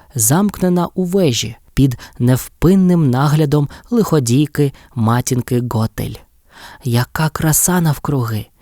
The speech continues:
Вулиці королівства святково прикрашені.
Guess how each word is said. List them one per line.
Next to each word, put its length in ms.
Вулиці 640
королівства 720
святково 760
прикрашені. 920